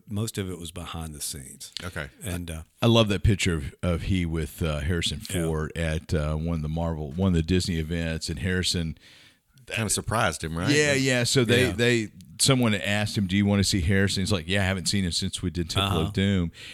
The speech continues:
Speaker 3: And Harrison looks over at him and says, "You're Short Round," and just goes over and hugs him.
Speaker 1: Yeah.
Speaker 3: And, and they reconnected. So that
Speaker 1: And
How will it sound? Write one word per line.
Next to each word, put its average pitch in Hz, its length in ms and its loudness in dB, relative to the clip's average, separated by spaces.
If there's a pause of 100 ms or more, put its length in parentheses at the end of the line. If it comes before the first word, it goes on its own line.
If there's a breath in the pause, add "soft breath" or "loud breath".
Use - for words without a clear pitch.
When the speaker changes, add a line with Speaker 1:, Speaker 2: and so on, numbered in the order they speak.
(120 loud breath)
Speaker 3:
And 98 140 0
Harrison 98 400 2
looks 92 200 0
over 92 200 4
at 90 60 4
him 95 80 4
and 87 80 0
says, 95 280 2
"You're 120 400 2
Short 135 460 4
Round," 98 280 2
and 85 80 -2
just 90 200 -2
goes 90 240 -2
over 85 180 2
and 76 80 -2
hugs 82 320 -4
him. 78 140 -6
Speaker 1:
Yeah. 92 220 -2
Speaker 3:
And, 80 80 -8 (260 loud breath)
and 95 100 0
they 90 80 2
reconnected. 82 640 -6
So 85 80 -2
that 80 100 0
Speaker 1:
And 78 80 -2